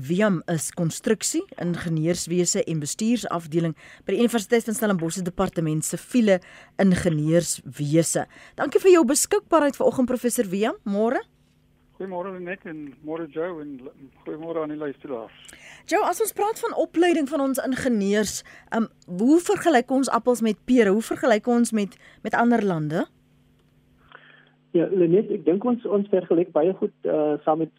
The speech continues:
Speaker 3: saam met ander lande. Kyk, die, ehm, eh, in, in terme van, van, van op 'n inter-, internasionale vlak, eh, het die, ehm, eh, eh, die ingenieurs, ehm, eh, you know, eh,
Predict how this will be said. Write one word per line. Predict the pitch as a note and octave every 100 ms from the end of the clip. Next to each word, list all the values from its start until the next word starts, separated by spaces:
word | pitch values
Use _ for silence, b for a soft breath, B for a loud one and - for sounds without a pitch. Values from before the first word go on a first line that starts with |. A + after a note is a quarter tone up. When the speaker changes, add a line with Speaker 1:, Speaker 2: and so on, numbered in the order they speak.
| _
Speaker 3:
saam | D#3+
met | D#3
ander | D#3 E3+
lande. | D#3 C#3 C#3+
Kyk, | E3 F#3+ F#3+ C#3+
die, | D3 D#3+ D#3+ -
ehm, | C#3+ C#3+ C#3+ C#3+ - _ _ _ _ _ - -
eh, | - C#3 C#3 - - -
in, | D#3+ E3
in | E3
terme | - F#3 F#3+ G#3+ G#3+
van, | F#3 F3 E3+ F3 D#3
van, | E3 D#3 D#3
van | D#3+ D#3 D3+
op | D3+
'n | E3 E3
inter-, | D3+ D3+ -
internasionale | D#3 F3+ D3 C#3+ C#3 B2+ D3+
vlak, | - D#3+ - _ B B B B B B _
eh, | D#3 D3+ C3+ C3+
het | D3+
die, | G3+ G3+ F#3+
ehm, | D3 C#3+ C#3+ C#3 -
eh, | D#3+ C#3 - -
eh, | D3 C#3+ C3+
die | D#3 E3
ingenieurs, | E3 - D#3 C#3 E3 E3+ - -
ehm, | C#3 C#3 C3+ C3+ b b - -
eh, | C3+ B2 B2 - -
you | D#3
know, | C#3+ C#3+ D3
eh, | - C3